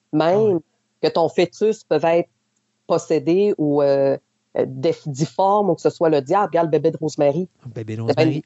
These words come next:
Speaker 1: ben, exactement, voilà, c'est ça.
Speaker 2: Bel
Speaker 1: Première
Speaker 2: exemple.
Speaker 1: chose qui vient affecter les femmes.
Speaker 2: Ouais.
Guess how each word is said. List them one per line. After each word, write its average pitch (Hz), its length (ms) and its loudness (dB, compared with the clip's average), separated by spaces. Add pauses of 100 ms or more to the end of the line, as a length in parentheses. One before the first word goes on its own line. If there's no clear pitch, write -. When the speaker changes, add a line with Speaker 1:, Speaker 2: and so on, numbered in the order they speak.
(380)
Speaker 1:
ben, 117 140 0
exactement, 147 580 0
voilà, 139 280 -2 (100)
c'est 147 140 -4
ça. - 160 -2 (300)
Speaker 2:
Bel 117 120 -10
Speaker 1:
Première 185 260 2
Speaker 2:
exemple. 170 80 -4 (140)
Speaker 1:
chose - 100 -14
qui 175 120 -12
vient 170 100 0 (140)
affecter 156 380 0
les 143 140 4
femmes. 135 280 0 (240)
Speaker 2:
Ouais. 117 100 -8